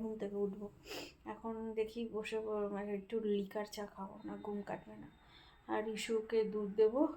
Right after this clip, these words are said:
ওর তো কালকে পরীক্ষা, কালকে ফিজিক্স, ও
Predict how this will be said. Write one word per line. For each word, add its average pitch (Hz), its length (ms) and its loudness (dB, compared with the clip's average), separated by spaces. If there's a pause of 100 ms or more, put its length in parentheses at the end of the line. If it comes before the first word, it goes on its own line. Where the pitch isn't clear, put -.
(460)
ওর 233 100 4 (140)
তো 233 80 6 (260)
কালকে 208 340 -2
পরীক্ষা, 226 360 4
কালকে 208 280 0
ফিজিক্স, 226 400 -4 (680)
ও - 40 -8